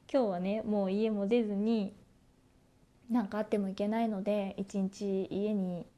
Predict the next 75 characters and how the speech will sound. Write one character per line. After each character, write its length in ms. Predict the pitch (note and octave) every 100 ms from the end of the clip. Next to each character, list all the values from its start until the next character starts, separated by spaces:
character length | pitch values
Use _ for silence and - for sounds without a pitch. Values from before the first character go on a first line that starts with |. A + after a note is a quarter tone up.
| _ -
と 60 |
い 20 |
う 20 | A3
か、 200 | F3+ -
ま 140 | G3
あ、 40 | G3
平 240 | - C#4+
日 200 | D4 -
は 120 | D#4
ね、 160 | C#4+ C#4
基 60 | -
本 160 | C4
的 160 | B3+ B3+
に 100 | A#3+
そ 300 | A#3+ B3 A#3+
う 40 |
過 160 | A#3+ A#3+
ご 120 | A#3+
し 100 | B3
て 120 | -
る 100 | G3
ん 80 | E3+
で 100 | F#3
す 100 | -
け 100 | F3+
ど、 240 | F3+ E3 - - _ - - - _
あ 140 | F#3 F3+
の、 360 | F#3 F3+ F#3+ A3 A3+ A#3 - - -
こ 140 | -
ん 100 | G#3+
な 120 | G3+
ね、 300 | F#3+ F#3+ F#3+ -
あ 60 |
の、 80 | F#3+
自 200 | F3+ F#3
分 260 | F3+ F3+ F3+
の 280 | F3+ F3+ - -
し 160 | -
ょ 100 | A3
う 20 | G3+
も 140 | G#3
な 160 | G3+ G3
い 60 |
ミ 160 | F3+ F3+
ス 160 | -
で 120 | E3 E3
ね、 320 | E3+ F#3+ - - -
<laughs> 240 | - - -
外 220 | G3 G3
出 240 | G3 -
し 160 | G3 G3+
な 140 | G3
け 100 | G3
れ 100 | F3
ば 120 | F#3 F3
な 140 | F3+
ら 120 | F3+
な 100 | F#3
く 120 | F3+
な 120 | F3 F3+
る 100 | F3+
と 120 | F3+
は 140 | E3+
思 180 | - F#3
っ 20 | G3
て 140 | -
い 60 | F3
な 120 | F#3+
か 100 | F3+
っ 60 | -
た 100 | E3+
の 140 | E3
で、 280 | E3+ E3+ F#3+ - - - -
大 220 | - G3+ F#3+
変、 420 | G3+ F#3 F3+